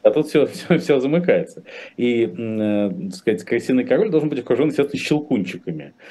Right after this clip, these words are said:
А кто такие щелкунчики с точки зрения, э, в-, версии новейшей русской национальной мифологии? Это всякие,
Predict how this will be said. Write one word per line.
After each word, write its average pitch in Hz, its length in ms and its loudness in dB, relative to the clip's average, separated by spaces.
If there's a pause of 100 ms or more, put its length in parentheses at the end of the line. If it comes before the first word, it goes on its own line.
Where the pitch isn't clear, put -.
(160)
А 90 100 -2
кто 139 120 4
такие 110 240 0
щелкунчики 113 640 0
с 90 60 -10
точки 92 260 -2
зрения, 92 520 2 (280)
э, 87 80 -2
в-, 98 300 -2
версии 110 320 2
новейшей 113 460 2
русской 107 260 0
национальной 101 440 2
мифологии? 95 560 0
Это 139 260 0
всякие, 107 520 0